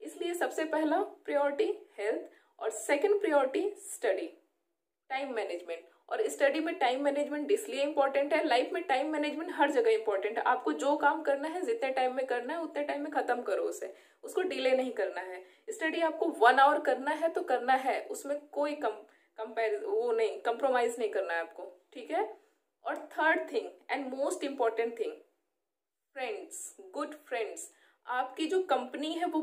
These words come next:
बहुत बड़ा रोल play करती है आपकी लाइफ में। ये चीज़ बहुत ज़्यादा वो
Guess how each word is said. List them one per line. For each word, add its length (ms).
बहुत 260
बड़ा 200
रोल 220
play 240
करती 340
है 80
आपकी 320
लाइफ 420
में। 320
ये 160
चीज़ 340
बहुत 260
ज़्यादा 320
वो 200